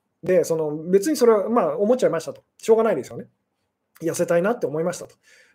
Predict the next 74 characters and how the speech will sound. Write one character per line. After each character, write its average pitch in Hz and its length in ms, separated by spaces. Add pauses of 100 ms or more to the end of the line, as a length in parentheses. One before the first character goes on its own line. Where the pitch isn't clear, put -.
た 277 120
だ、 185 240
ま 196 140
あ、 196 40
言 175 140
っ - 20
て 302 160
み 320 100
た 220 100
ら 156 60
そ 180 120
れ 208 80
を 233 80
で 185 100
す - 100
ね、 127 200
こ 135 300
う、 - 20
ど 320 260
う 302 40
し - 80
て 302 100
も 208 140
っ 202 140
て 151 100
い 160 80
う - 20
ふ 165 80
う 156 40
に 131 100
強 277 260
く 247 120
思 190 180
わ 208 80
な 160 80
い 123 40
こ 120 120
と 120 100
と。 - 80 (500)
強 302 260
く 214 120
思 208 240
う 202 40
っ 202 60
て 170 80
こ 156 100
と 185 60
は 165 80
で 135 80
す - 100
ね、 120 180 (200)
あ 147 160
の、 151 120
言 160 120
っ 165 40
て 240 80
み 226 40
た 196 80
ら 139 60
私 180 320
は 208 220
そ 165 120
の 160 100
痩 170 140
せ - 80
な 277 140
け 208 80
れ 220 80
ば 160 80
い 151 80
け 196 80
な 196 100
い 160 60
と。 - 80